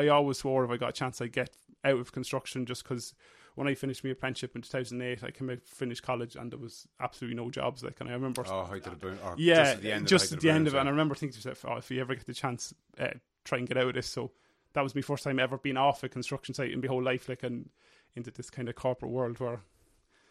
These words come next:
Speaker 1: they have, like, uh, diversity seminars and
Speaker 2: Ah, brilliant. Tell me all about that. I
Speaker 1: Oh.
Speaker 2: can't wait, man. A div-, diversity <laughs> seminars.
Speaker 1: So on a weekly or a bi-weekly basis, you will get,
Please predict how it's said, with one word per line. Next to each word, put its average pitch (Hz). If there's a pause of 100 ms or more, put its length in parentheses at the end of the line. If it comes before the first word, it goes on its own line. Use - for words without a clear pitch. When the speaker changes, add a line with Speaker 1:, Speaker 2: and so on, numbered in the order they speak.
(560)
Speaker 1:
they 131
have, 117
like, 120
uh, 127 (200)
diversity 120
seminars 123
and 131 (160)
Speaker 2:
Ah, 294
brilliant. 285
Tell 269
me 240
all 233
about 160
that. 156
I 143
Speaker 1:
Oh. -
Speaker 2:
can't 175
wait, 156
man. 127
A 127
div-, 143
diversity 226
<laughs> -
seminars. 139
Speaker 1:
So 170
on 160
a 160
weekly 180
or 143
a 139
bi-weekly 156
basis, 139
you 127
will 131
get, 127